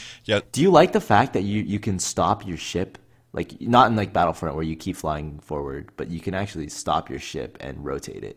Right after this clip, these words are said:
Speaker 2: in place
Speaker 1: I think
Speaker 2: on a
Speaker 1: that's a
Speaker 2: pivot.
Speaker 1: really cool addition.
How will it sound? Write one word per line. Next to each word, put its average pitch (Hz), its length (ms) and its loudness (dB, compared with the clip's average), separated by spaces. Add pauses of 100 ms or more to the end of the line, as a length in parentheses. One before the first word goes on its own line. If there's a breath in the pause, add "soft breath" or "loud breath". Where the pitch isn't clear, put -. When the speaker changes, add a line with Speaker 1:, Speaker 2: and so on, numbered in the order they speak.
(140)
Speaker 2:
in 78 240 -8
place - 600 -12
Speaker 1:
I 127 180 6
think 180 200 -2
Speaker 2:
on 151 60 -6
a - 20 0
Speaker 1:
that's 95 240 2
a 101 40 -2
Speaker 2:
pivot. 85 120 -2
Speaker 1:
really 92 240 0
cool 92 460 -4
addition. 87 560 -2